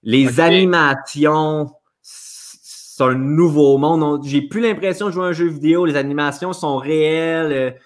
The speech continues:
Speaker 1: le, le, il y a plus de loading des menus. Mettons, quand je pars ma game à N B A deux K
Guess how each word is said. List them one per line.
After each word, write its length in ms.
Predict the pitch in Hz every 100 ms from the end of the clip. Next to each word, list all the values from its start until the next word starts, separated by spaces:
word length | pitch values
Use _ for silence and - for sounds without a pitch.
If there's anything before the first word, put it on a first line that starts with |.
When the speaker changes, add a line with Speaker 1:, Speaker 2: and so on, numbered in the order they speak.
| _ _ _ _
Speaker 1:
le, 440 | 135 139 143 139 139
le, 280 | 139 143
il 60 | 143
y 40 |
a 40 | 156
plus 200 | 156 240
de 60 |
loading 500 | 185 175 156 165 190
des 160 | 151 143
menus. 340 | 139 139 151
Mettons, 320 | 160 135 190 190
quand 200 | 190 190
je 60 | -
pars 200 | 196 196
ma 160 | 160
game 360 | 147 156 190 165
à 160 | 131
N 160 | 139 147
B 40 | 147 170
A 40 |
deux 200 | 160
K 80 | 147